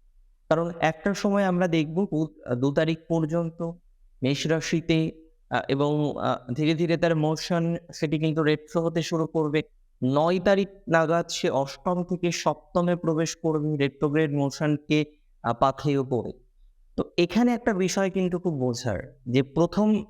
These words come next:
আটটা নটা দিন হেলথের ক্ষেত্রটা কিন্তু একটু পরিবর্তনশীল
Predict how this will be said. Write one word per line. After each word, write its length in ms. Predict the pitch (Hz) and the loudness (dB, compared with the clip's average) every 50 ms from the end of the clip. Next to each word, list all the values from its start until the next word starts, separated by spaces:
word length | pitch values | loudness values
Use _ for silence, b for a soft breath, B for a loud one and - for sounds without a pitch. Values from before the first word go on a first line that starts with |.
| - - | -6 -2
আটটা 500 | - 143 - - - - 190 185 175 165 | -2 -2 -2 -4 -2 -2 0 0 0 0
নটা 180 | 151 165 156 | 0 0 0
দিন 400 | 139 127 127 123 117 101 113 131 - - _ _ _ _ _ - - | 0 2 2 2 2 0 -4 -6 -8 -10 _ _ _ _ _ -2 0
হেলথের 360 | 143 156 165 160 139 190 185 | 2 2 2 2 2 2 2
ক্ষেত্রটা 520 | 180 180 180 175 180 170 170 170 156 170 | 2 2 2 0 0 0 0 2 2 2
কিন্তু 300 | 160 160 165 160 156 - | 2 2 0 0 0 0
একটু 200 | 156 - - 202 | -2 0 -2 -4
পরিবর্তনশীল 920 | 196 202 135 127 123 123 117 113 110 - - - 104 92 98 98 - - - | -4 -2 0 2 2 2 2 2 0 -2 -4 -10 -10 -8 -8 -8 -10 -10 -12